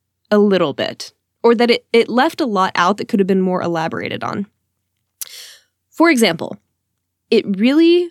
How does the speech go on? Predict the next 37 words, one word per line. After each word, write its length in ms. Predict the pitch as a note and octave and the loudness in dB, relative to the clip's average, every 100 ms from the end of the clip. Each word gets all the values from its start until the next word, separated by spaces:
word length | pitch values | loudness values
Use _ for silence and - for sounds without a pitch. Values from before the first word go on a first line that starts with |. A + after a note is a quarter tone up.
| _ _ _ A3+ | _ _ _ 2
oversimplifies 1400 | A#3+ B3 D4 - A3 G#3 G3+ G3 F3 D3 - - - _ _ - | 2 2 0 0 2 2 2 -2 0 -2 -2 -4 -6 _ _ -4
this 260 | G3 F#3 | -2 0
idea 280 | F3 D#3+ E3 | 0 -2 -4
of 60 | D#3+ | -4
manifestation. 800 | D3+ C#3+ F3+ - - - - G3+ _ _ _ - | -6 -8 -10 -12 -10 -12 -14 -16 _ _ _ -2
And 100 | A3+ | 0
if 60 | |
you're 100 | A#3 | 2
listening 280 | C#4 E4 D4 | 2 2 2
into 180 | B3+ A3 | 2 2
my 100 | G3 | 0
past 340 | G#3+ F#3+ - - | 0 -4 -4 -12
podcast 480 | G#3 F#3 F#3 F3+ - | -6 -4 -4 -6 -6
episodes, 360 | E3 G3 F3 F3 | -6 -4 -4 -4
you're 60 | |
probably 380 | - G3 G3 F3+ | -6 -4 -2 -2
like, 220 | F3+ - - - - | -4 -6 -12 -20 -14
"Shit, 380 | - - G#4+ - | -6 0 0 2
there's 140 | D4+ | 0
a 60 | D#4+ | 0
lot 180 | E4+ - | 0 0
more 180 | D#4+ E4 | 0 2
to 80 | |
this 180 | B3+ - | 2 2
<laughs> 20 | |
than 120 | F#4+ D#4+ E4+ | 2 2 0
I 80 | |
thought 300 | D#4+ F4+ - | 0 0 -2
there 160 | C#4 C4 | -2 -2
was." 300 | - E3 G3 - - - _ - | -2 -4 -4 -8 -18 -20 _ -2
Yes, 320 | D4+ A#3+ - | 0 0 -2
there 180 | A3 - | -6 -2
is. 360 | A#3+ A3+ E3+ - - - _ _ _ _ | 0 0 0 -6 -16 -20 _ _ _ _
The 100 | B3+ | -2
documentary 840 | A#3 A#3 B3+ - D#4 B3+ B3 F#3+ F#3 | 2 2 2 2 2 4 4 4 2
really 520 | F#3+ G#3+ B3 C4+ C4+ B3 | 0 2 4 4 2 2
makes 580 | G#3 G3 G#3 - - | 0 0 -2 -4 -6